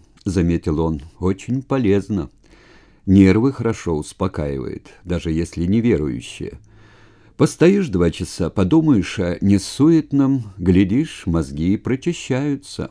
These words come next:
а вместе с ними и душа. Я-то непременно пойду». Настя вспомнила про Короткова и его жену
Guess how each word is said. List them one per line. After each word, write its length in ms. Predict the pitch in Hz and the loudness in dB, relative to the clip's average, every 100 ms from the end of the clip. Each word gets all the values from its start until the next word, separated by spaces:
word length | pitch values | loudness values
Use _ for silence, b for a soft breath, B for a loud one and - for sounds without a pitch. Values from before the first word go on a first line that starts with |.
| - | -8
а 80 | 76 | -4
вместе 400 | 76 120 - 90 | -2 -4 -6 -12
с 160 | - | -8
ними 400 | 73 80 87 113 - _ - | -4 -2 -2 -4 -10 _ -4
и 100 | 87 | -2
душа. 540 | 87 120 - 123 131 _ _ b b b b b b b b | -2 -6 -6 -6 -8 _ _ b b b b b b b b
Я-то 440 | 87 95 95 98 - | -2 0 0 -2 0
непременно 720 | 90 113 90 85 78 85 95 | 0 2 2 2 2 0 -2
пойду». 480 | - 76 69 62 - _ _ _ - b b b b b b b b | -4 -6 -6 -10 -14 _ _ _ -20 b b b b b b b b
Настя 380 | 127 170 165 | 2 4 0
вспомнила 600 | 151 - 151 143 139 131 | -2 -2 0 2 4 2
про 300 | 123 117 123 - | 2 0 0 -2
Короткова 760 | - 110 117 - - 147 147 95 | -2 0 0 -4 -2 0 2 0
и 180 | - 92 | 2 4
его 340 | 98 90 127 | 6 4 0
жену 520 | 98 123 98 78 62 | 0 0 0 -2 -4